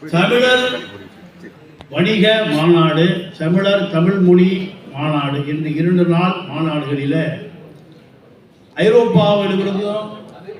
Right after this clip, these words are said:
யாழ்ப்பாணத்திலிருந்தும் பல பேர் கலந்து கொண்டிருக்கிறீர்கள். தமிழ்நாட்டிலிருந்து தமிழ்நாட்டில் என்ன நடக்கிறது என்பதை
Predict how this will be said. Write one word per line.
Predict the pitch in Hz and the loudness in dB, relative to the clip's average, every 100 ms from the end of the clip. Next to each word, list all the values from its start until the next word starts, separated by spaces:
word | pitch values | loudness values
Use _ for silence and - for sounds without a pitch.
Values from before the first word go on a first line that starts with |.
| - - | -20 -6
யாழ்ப்பாணத்திலிருந்தும் | 151 202 175 185 185 175 175 175 175 180 185 | 0 0 4 2 2 0 2 2 2 2 0
பல | 170 160 | 0 2
பேர் | 175 180 | 4 2
கலந்து | 170 156 165 | 2 -2 0
கொண்டிருக்கிறீர்கள். | 151 147 147 135 131 120 - - - - - - - - - - - - - - - - - - - - - - - | 0 0 -2 -4 -10 -12 -14 -18 -20 -20 -20 -20 -20 -20 -20 -20 -20 -20 -20 -20 -20 -20 -20 -20 -20 -20 -20 -20 -6
தமிழ்நாட்டிலிருந்து | 170 262 277 277 269 277 277 233 240 233 240 262 262 262 - | -2 4 4 6 4 2 -2 -2 -2 -4 0 0 0 -4 -4
தமிழ்நாட்டில் | - - 254 254 247 247 214 | -4 0 2 2 0 -2 -2
என்ன | 190 220 | -2 -2
நடக்கிறது | 220 180 180 - 233 220 214 220 | 2 2 4 0 -2 0 0 0
என்பதை | 196 180 180 185 190 151 135 | 4 4 4 2 2 0 -2